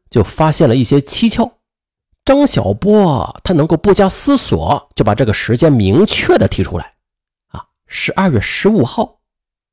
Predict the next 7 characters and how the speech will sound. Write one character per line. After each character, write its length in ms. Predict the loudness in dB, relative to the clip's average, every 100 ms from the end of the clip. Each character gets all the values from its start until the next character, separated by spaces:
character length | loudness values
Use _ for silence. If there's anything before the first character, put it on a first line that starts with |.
| _ _ -20 -20 _ _
那 380 | -2 -2 -4 -10 _ _ _
就 180 | -6 -6 _
肯 400 | -4 -2 -2 0
定 100 | 2
有 120 | 2
问 200 | 4 2
题。 360 | 0 -4 -6